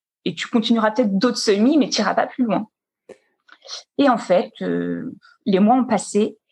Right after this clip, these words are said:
et le souci, quand on commence à accrocher des dossards, c'est qu'on veut continuer. Et, euh, je, j'avais plus d'objectif particulier, j'avais plus d'inscription à de course.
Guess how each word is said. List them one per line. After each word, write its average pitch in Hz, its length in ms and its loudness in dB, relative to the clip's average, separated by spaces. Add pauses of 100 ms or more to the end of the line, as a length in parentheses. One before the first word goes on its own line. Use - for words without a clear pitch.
(100)
et 214 80 2
le 214 120 4
souci, 214 420 -4
quand 196 240 -4
on 196 60 -4
commence 214 320 0
à 220 60 2
accrocher 202 340 0
des 190 140 0
dossards, 196 360 0
c'est - 140 -8
qu'on 196 140 -4
veut 185 100 -4
continuer. 185 560 -4 (480)
Et, 196 300 2
euh, 175 340 0
je, 175 140 -6 (100)
j'avais 196 220 2
plus 269 100 0
d'objectif 220 500 0
particulier, 220 600 0
j'avais 196 240 2
plus 214 140 -4
d'inscription 233 500 -2
à 196 80 2
de 180 60 -8
course. - 460 -6